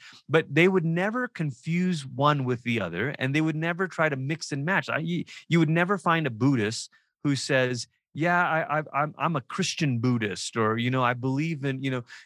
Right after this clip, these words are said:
Jesus is God, but so Buddha is also a great teacher." You don't really see that. That is kind of a Western innovation. And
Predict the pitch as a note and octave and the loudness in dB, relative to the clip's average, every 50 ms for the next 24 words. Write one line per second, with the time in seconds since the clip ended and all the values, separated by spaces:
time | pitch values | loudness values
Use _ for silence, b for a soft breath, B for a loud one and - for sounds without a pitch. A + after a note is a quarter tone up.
0 | B - A#2 C3+ F3 F3+ E3+ E3 E3+ - - D#3 C#3 B2+ A#2+ - D3 D3 C#3+ C#3 | B -8 -4 -2 0 0 0 0 -2 -2 -2 -2 -4 -4 -4 -2 0 2 0 0
1 | C3 B2 - - - - E3 D3+ D#3 D3 C3+ C3 B2+ C3+ D3 D3 D3 D3+ C#3+ C#3 | 0 -4 -8 -8 -4 -2 0 0 0 0 -2 -2 0 2 2 2 2 0 0 -2
2 | C3 C3 - A#2 C3 C#3 C3 - C#3+ C3 A#2+ B2 C3+ B2+ A#2+ A#2 - C3+ B2 - | -4 -4 -6 -4 -4 -6 -4 -2 -4 -4 0 0 0 0 0 0 -4 -6 -6 -6
3 | - C3+ D3 D3 D#3+ F#3 G#3+ G#3 - F#3+ G3+ F#3 F3 D3 B2 - - C#3+ C#3+ C3 | -6 -4 -2 2 4 4 4 4 2 0 0 0 0 -2 -4 -4 -4 -4 -2 -2
4 | A2+ G2+ G2 G2 G2 B B B B B B B B - - B2 A#2+ D3 D#3+ F3+ | -2 0 0 -2 -4 B B B B B B B B -12 -6 0 2 2 2 4
5 | A3 A3 - - F#3 E3+ D3 - - - C#3 D3 D3+ D#3 D3+ C3+ A2+ G#2+ G#2 G2 | 2 -2 0 0 0 0 0 -2 -6 -4 -2 0 0 0 0 0 -2 -2 -2 -2
6 | G2 A2 A2+ A#2 - - - - C3 B2 A#2+ A#2+ A#2+ A#2+ - - - A2+ A2 G#2+ | -2 -4 -4 -4 -4 -8 -6 -2 0 0 0 0 0 -4 -6 -4 -4 -2 0 0
7 | G#2 F#2+ F#2 G#2 G2+ G#2 - - - F2 D#2 D2 C2+ - _ B B B B B | -2 -2 -2 -2 -2 -2 -2 -4 -4 -6 -6 -8 -10 -14 _ B B B B B
8 | B B B - A#2+ B2+ B2+ B2+ C3 C3 C3 - | B B B 2 4 6 6 6 4 4 0 -4